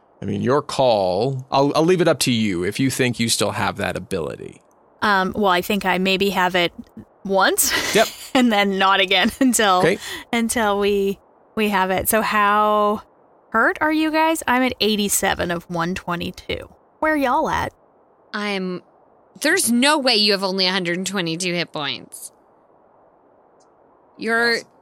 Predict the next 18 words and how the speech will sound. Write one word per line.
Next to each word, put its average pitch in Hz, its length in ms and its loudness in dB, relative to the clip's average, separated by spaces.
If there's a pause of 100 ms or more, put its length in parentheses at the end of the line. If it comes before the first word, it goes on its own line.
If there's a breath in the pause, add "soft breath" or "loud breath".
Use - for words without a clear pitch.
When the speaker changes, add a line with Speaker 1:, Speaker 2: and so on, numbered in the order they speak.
(400)
Speaker 3:
well, 233 220 -4
I 220 140 -2
think 359 300 -10
your 233 100 -6
sheet - 440 -4
fucked - 380 -8
up 262 180 -4
last 180 260 0
time 151 220 -4
and 147 100 -6
we 147 100 -4
never 185 300 -4
fixed 165 300 -6
Speaker 2:
Oh, 196 60 0
that 214 180 0
Speaker 3:
it. - 40 -6
Speaker 2:
did 262 200 0
happen. 196 540 -4